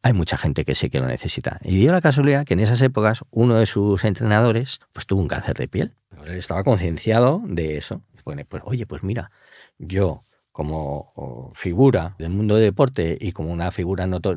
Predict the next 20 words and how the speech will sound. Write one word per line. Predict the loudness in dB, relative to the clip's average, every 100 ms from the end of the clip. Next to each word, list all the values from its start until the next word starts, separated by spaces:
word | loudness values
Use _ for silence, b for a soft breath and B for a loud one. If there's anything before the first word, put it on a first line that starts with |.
| -4 -4
con | -2
notoriedad, | -2 -2 0 4 4 4 0
es | -4 0
importante | 2 2 2 0 2
que | 2
haya |
una | 2 2
campaña | 0 0 2 2 0
sanitaria | 2 2 2 0 0 -4
diciendo | -4 -4 -2 2
a | 4
la | 2
gente | 2 -2 0
que | 0
es | 2
muy | 4
importante | 4 4 2 4 2 2 -2 -4 _ _
cuidarse | 0 2 0 -4 -6 -6 _ _ -18
del | -6 -6 -4
sol. | -6